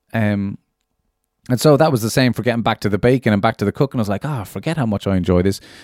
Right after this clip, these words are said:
I should be doing this all the time." Man, did I love London. I think the situation that I went through that I'm sure a lot of you know already with, you know,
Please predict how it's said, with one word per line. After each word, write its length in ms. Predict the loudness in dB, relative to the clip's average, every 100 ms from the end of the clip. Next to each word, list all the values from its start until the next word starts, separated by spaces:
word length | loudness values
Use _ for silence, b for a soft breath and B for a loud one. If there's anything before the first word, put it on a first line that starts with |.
| B
I 60 | -2
should 160 | 0
be 60 | 0
doing 240 | 4 4
this 140 | 4 2
all 160 | 2
the 60 | 2
time." 420 | 0 -2 -2 -6 _ _ _ _ _ _ -8
Man, 640 | -2 0 2 2 0 0
did 140 | 0
I 160 | 2 2
love 300 | 4 2 2
London. 420 | 0 0 -2 -6 -10 _ _ _ _ _ _
I 80 | -4
think 240 | 2 2
the 100 | 2
situation 520 | 0 2 4 2 2 0
that 100 | 2
I 40 |
went 240 | 4 4
through 120 | 4 4
that 100 | 4
I'm 80 |
sure 220 | 4 6 6
a 40 |
lot 140 | 6
of 80 | 6
you 80 | 4
know 160 | 6 6
already 400 | 6 6 4 2
with, 260 | 0 -4
you 120 | -6 0
know, 220 | 0